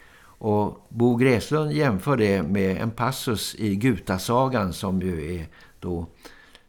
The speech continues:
lite senare, den är från trettonhundratalet. Där omtalas en forntidskung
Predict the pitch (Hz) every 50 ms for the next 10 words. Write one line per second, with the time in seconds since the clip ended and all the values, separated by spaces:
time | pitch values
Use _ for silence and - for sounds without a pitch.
0 | _ - - - - - 95 - - 120 107 90 90 117 143 151 117 90 82 87
1 | 98 104 - - 95 92 - - 107 95 - - 90 85 87 85 80 85 - -
2 | 131 147 160 156 117 - - - - - - - - - - - - - - 107
3 | 131 - - 170 151 113 107 104 107 - 131 131 156 175 175 156 123 - - -
4 | 107 110 101 101 - - - 135 120 98 92 90 - 110 98 90 - - - -
5 | 120 127 131 113 98 87 85 78 -